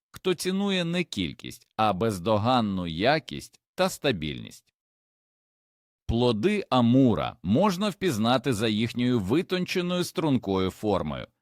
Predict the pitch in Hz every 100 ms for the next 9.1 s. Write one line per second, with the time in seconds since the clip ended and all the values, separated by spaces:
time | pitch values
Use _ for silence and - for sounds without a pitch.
0 | _ 82 104 110 110 104 180 135 87 64
1 | - - - 143 131 135 117 127 165 -
2 | 80 62 - 92 160 117 143 160 185 165
3 | 160 117 135 117 147 - 143 - 85 67
4 | 107 - 165 - 110 113 - 117 104 87
5 | 92 78 87 67 55 58 - _ _ _
6 | _ - 220 233 208 196 147 120 87 78
7 | - 92 113 127 - 123 120 113 101 127
8 | 139 131 85 - 110 107 127 143 104 82
9 | 71